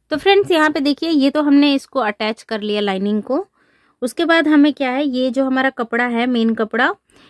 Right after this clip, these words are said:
इसके साथ एक लाइनिंग को पकड़ करके सिलाई लगा लेनी है। आप पहले इसको किनारे से सिलाई लगा लीजिएगा क्योंकि ये काफ़ी स्लिपी कपड़ा होता है।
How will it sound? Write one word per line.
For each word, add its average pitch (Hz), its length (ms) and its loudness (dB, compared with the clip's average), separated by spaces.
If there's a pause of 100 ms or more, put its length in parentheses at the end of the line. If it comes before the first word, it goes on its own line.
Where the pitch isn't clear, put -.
(120)
इसके 277 280 -6
साथ 254 340 2
एक 277 140 -4
लाइनिंग 240 400 0
को 254 100 -2
पकड़ 208 320 -6
करके 202 360 -4
सिलाई 214 320 0
लगा 190 260 -2
लेनी 190 300 -2
है। 302 180 0 (460)
आप 233 200 -2
पहले 285 320 2
इसको 311 240 -6
किनारे 269 400 -2
से 311 160 -4
सिलाई 240 280 0
लगा 226 240 0
लीजिएगा 233 360 0
क्योंकि 247 260 -8
ये 233 180 -2
काफ़ी 226 300 -6
स्लिपी 277 340 -6
कपड़ा 262 280 -4
होता 247 280 -2
है। 277 200 -4